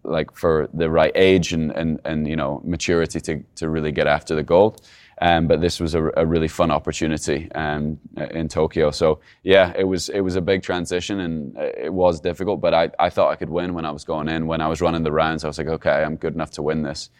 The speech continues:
And, um, and yeah, I was able to just battle away, and, and, you know, it was the fastest Olympic final in history, and I was able to,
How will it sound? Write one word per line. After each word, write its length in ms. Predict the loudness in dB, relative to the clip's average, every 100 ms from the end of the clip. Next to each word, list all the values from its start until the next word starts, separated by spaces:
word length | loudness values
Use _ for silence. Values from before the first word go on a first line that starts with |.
| _ -6
And, 280 | -4 -2 0
um, 500 | 0 0 -2 -4 -8 _ _
and 180 | -6 2
yeah, 200 | 6 6
I 40 |
was 160 | 4 0
able 160 | -2 -2
to 100 | -4
just 180 | -4
battle 300 | 2 4 4
away, 240 | 4 4 4
and, 180 | 2 -2
and, 300 | -2 -2 -2
you 80 |
know, 160 | -2 0
it 20 |
was 280 | -2 -4 -6
the 120 | -4
fastest 420 | 2 4 4 -2
Olympic 300 | -4 -4 -6
final 420 | -2 -2 0 -4 -8 -20 _
in 80 | -6
history, 440 | 0 0 2 0 2
and 160 | 0
I 120 | 0
was 160 | 0 2
able 180 | 0 0
to, 340 | 0 2 2